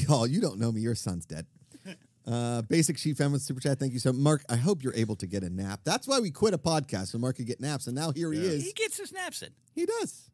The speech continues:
Speaker 2: Uh, th-, n-, not a lot of naps this week. I think I am due for a nap today. I have to film something, uh, at my apartment, thank God, at, like, I don't know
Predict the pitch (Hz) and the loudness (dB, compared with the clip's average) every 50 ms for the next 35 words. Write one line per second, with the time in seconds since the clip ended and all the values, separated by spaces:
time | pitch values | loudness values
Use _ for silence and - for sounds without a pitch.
0 | _ - 104 120 123 127 127 127 143 143 139 131 135 139 - 139 147 151 143 143 | _ -10 -8 -6 -4 -4 -2 -2 -2 -2 -4 -4 -8 -10 -8 -6 -4 -4 -2 -2
1 | 139 139 131 123 127 123 117 - - 117 - - 110 113 107 98 92 92 95 104 | -4 -4 -4 -4 -6 -8 -8 -8 -10 -12 -12 -10 -8 -6 -6 -6 -6 -6 -8 -8
2 | 107 - - 131 113 151 139 131 123 - 123 131 135 135 135 123 101 131 131 127 | -8 -8 -10 -10 -6 -6 -6 -6 -6 -6 -6 -6 -6 -6 -6 -6 -6 -6 -8 -8
3 | 123 - 120 117 117 113 107 104 107 110 107 107 - - - 113 101 104 101 101 | -8 -10 -10 -8 -8 -8 -8 -10 -10 -10 -12 -12 -12 -14 -12 -10 -10 -8 -8 -6
4 | 98 98 107 110 - - 101 - - 120 117 117 113 110 - - 120 107 107 95 | -6 -6 -8 -8 -10 -12 -16 -14 -12 -10 -10 -8 -8 -10 -10 -10 -10 -10 -10 -10
5 | 104 107 107 107 104 104 101 - - 95 101 101 98 101 98 95 95 92 90 90 | -10 -10 -10 -10 -10 -10 -12 -14 -14 -12 -12 -10 -10 -10 -10 -10 -10 -10 -10 -10
6 | 90 87 87 87 87 85 85 - - 104 101 - 98 113 117 123 123 104 - 120 | -10 -12 -12 -12 -12 -14 -14 -14 -14 -14 -14 -12 -10 -8 -8 -6 -8 -8 -6 -6
7 | 135 135 127 113 117 110 90 117 120 113 110 87 - 110 107 107 104 90 92 101 | -6 -4 -6 -8 -10 -12 -10 -8 -8 -8 -8 -8 -8 -8 -8 -8 -8 -8 -10 -10
8 | 95 92 90 - 98 107 110 101 92 87 | -10 -12 -12 -12 -12 -12 -10 -10 -12 -14